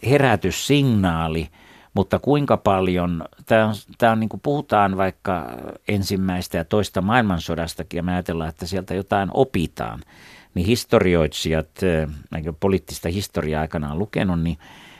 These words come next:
poliittisessa historiassa ainakin historioitsijat sanoo, että historiasta ei valitettavasti juuri mitään opita, koska asiat ei toistu aina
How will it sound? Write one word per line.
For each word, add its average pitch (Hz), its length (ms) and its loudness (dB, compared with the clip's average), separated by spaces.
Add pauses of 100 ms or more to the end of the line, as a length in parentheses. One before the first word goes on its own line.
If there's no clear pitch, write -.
(240)
poliittisessa 95 320 0
historiassa 87 720 0 (160)
ainakin 90 400 -2
historioitsijat 85 720 -2
sanoo, 95 320 0
että - 240 -6 (320)
historiasta 90 680 -4
ei 85 240 -2
valitettavasti 92 760 -2
juuri 90 180 0
mitään 87 420 -2
opita, 110 520 -4
koska 82 360 -6 (540)
asiat 107 400 0
ei 92 160 4
toistu 107 540 2
aina 107 480 2